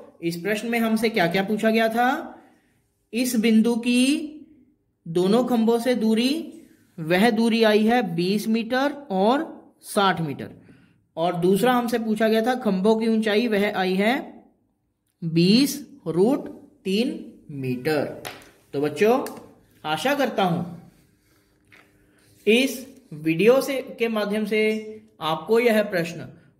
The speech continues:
बहुत अच्छे से समझ आया होगा। इस प्रश्नावली के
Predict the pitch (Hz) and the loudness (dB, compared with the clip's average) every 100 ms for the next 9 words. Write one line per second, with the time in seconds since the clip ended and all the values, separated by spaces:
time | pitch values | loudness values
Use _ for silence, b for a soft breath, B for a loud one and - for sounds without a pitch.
0 | - 160 175 226 262 277 269 240 220 202 | -12 -4 0 2 4 2 0 -6 -6 -6
1 | 202 202 196 196 196 202 208 226 302 - | -8 -8 -6 -4 -4 -4 -6 -6 -6 -10
2 | B B B 208 254 269 - - - 175 | B B B -2 -2 -2 -8 -18 -8 -6
3 | 170 165 165 202 247 240 233 | -2 0 0 0 2 4 4